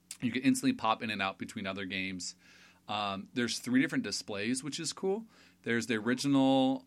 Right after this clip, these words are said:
uh, display, which has slightly wider pixels. There's a pixel perfect mode, which makes sure all the pi-, pixels are perfect squares,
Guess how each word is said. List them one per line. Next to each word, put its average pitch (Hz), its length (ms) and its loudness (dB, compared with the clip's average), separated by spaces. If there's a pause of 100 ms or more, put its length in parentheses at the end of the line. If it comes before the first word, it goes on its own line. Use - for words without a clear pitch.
(100)
uh, 107 380 4
display, 107 600 0
which 104 200 -8
has 104 180 -6
slightly 113 480 -4
wider 101 380 2
pixels. 95 640 -8 (380)
There's 110 180 0
a 110 80 -2
pixel 139 340 0
perfect 190 320 4
mode, 104 280 0
which - 140 -8
makes 110 120 -4
sure 110 160 -2
all 113 220 2
the 113 80 -2
pi-, 110 240 -6 (100)
pixels 107 400 -4
are 92 80 -2
perfect 101 360 -6
squares, 95 640 -6